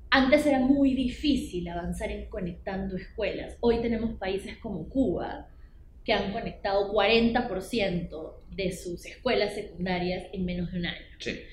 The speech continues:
Speaker 1: Entonces, estamos ahí. ¿Por qué? Porque tienes diferentes maneras de hacerlo.
Speaker 2: Es una
Speaker 1: Por ejemplo.
Speaker 2: política pública, literalmente.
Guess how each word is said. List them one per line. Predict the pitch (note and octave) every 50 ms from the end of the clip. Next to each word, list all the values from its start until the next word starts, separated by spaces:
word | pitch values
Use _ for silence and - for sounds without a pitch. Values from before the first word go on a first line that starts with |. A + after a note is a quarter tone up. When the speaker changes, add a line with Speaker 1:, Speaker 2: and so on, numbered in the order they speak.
| - -
Speaker 1:
Entonces, | - - F#3 A3+ A3+ -
estamos | - - - - B3+ A#3 B3 C#4 D4 - -
ahí. | F3+ G3+ G3+ F3+ F3+ - -
¿Por | F#3 F#3 F#3 -
qué? | C4 E4
Porque | F#4 - - A3 F#3
tienes | - G#3+ - A3+ A3
diferentes | A#3 - G3 F3+ E3+ F3+ E3+ - - G#3
maneras | F#3 F3 F3+ F3+ F3+ F#3 F3+ F3+
de | -
hacerlo. | - - - - - - - - - - - - - - - -
Speaker 2:
Es | - -
una | C#3 B2+ B2
Speaker 1:
Por | A2+ G#2+
ejemplo. | A2 - A#2+ B2
Speaker 2:
política | A2 G#2+ G#2 G2 F#2 -
pública, | - A#2+ A#2 A2 G#2 G2 F#2+
literalmente. | F#2+ F#2+ G2 G2 F#2 F#2+ G2 G2 G2 F#2 F#2